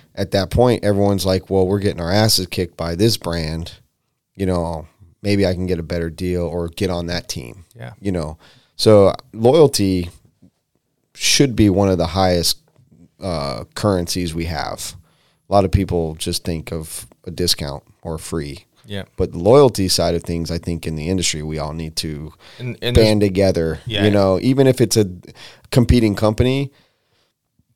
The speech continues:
Speaker 1: it'd be nice if there was some communications like, "Hey, I'm with Mugen, you're with Associate." I call you up like, "Hey,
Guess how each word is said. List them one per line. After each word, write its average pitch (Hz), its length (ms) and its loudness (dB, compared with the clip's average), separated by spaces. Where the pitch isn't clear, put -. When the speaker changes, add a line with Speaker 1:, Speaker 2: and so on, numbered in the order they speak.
Speaker 1:
it'd 131 160 6
be 135 80 6
nice 131 320 6
if 113 100 0
there 113 120 8
was 110 100 6
some 101 200 2
communications 92 880 0
like, 82 260 -4
"Hey, 107 340 4
I'm 113 140 4
with 107 240 4
Mugen, 104 500 4
you're 101 140 0
with 92 160 -2
Associate." 95 480 0
I 92 100 2
call 95 240 0
you 92 60 2
up 87 160 -2
like, 90 180 -2
"Hey, 98 320 0